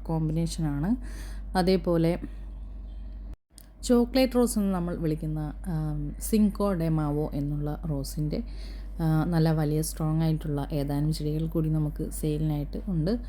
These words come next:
അത്, ഉം, അറിയ-, അറിയുന്നുണ്ടായിരുന്നില്ല, അത് ബാലൻസ് ഉണ്ടോ ഇല്ലയോ എന്നുള്ളത് എനിക്ക് അറിയുന്നുണ്ടായിരുന്നില്ല. കാരണം ഞാൻ ഓർഡർ അനുസരിച്ചുള്ള പ്ലാന്റ്സ് എല്ലാം സെറ്റ് ചെയ്ത് വെച്ചപ്പോൾ ആണ് എനിക്ക് ഇതൊരു രണ്ടോ മൂന്നോ എണ്ണം ബാലൻസ് ഉണ്ട് എന്നറിഞ്ഞത്. വളരെ സ്ട്രോങ് ആയിട്ടുള്ള വലിയ പ്ലാന്റ് ആണ്.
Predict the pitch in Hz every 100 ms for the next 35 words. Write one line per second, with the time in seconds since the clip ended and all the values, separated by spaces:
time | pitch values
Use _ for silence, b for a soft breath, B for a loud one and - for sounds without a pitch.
0 | B B B - 170 160 160 156 - -
1 | - - 180 160 156 - 180 185 220 240
2 | - 175 180 220 247 196 165 165 165 147
3 | 170 175 156 151 147 160 160 160 156 185
4 | 175 170 170 160 160 156 156 170 147 160
5 | 175 156 147 147 147 165 160 147 147 170
6 | 165 170 160 156 170 175 - 170 165 175
7 | 180 175 147 143 - 165 160 160 156 -
8 | 160 165 160 147 - 156 - 185 208 151
9 | 143 170 170 151 147 185 233 B B B
10 | B 233 240 220 175 185 180 180 180 170
11 | 160 147 160 147 139 143 156 156 143 143
12 | 156 147 143 135 139 180 160 135 143 180
13 | 208 - 202 196 190 190 185 190 196 208
14 | 139 139 147 190 214 185 175 170 165 156